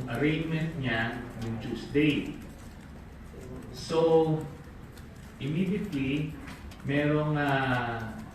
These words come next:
yung abogado, bagong abogado ni Mister Matubato in relation to this case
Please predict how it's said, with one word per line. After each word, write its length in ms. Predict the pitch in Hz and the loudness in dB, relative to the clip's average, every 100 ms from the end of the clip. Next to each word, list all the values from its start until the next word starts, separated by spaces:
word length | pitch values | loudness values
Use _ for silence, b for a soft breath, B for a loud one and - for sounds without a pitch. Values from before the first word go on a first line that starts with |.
| - - | -14 -8
yung 240 | 131 131 127 | 0 0 0
abogado, 880 | 120 139 180 202 202 127 131 - - - - - | 0 2 4 4 4 4 4 2 -2 -8 -8 0
bagong 320 | 147 143 151 | 0 2 -2
abogado 800 | 135 143 156 160 151 139 135 127 | 0 0 4 4 4 0 0 -2
ni 160 | 117 117 | -2 -4
Mister 480 | 117 117 113 117 113 107 | -6 -4 -2 0 -2 -4
Matubato 560 | 107 117 131 - 120 117 | -4 0 0 0 0 -2
in 160 | 117 | -2
relation 400 | 110 131 135 147 | 0 2 2 0
to 80 | 143 | -2
this 240 | 151 - | -2 -4
case 560 | - 110 113 120 - | -4 -4 -4 -6 -8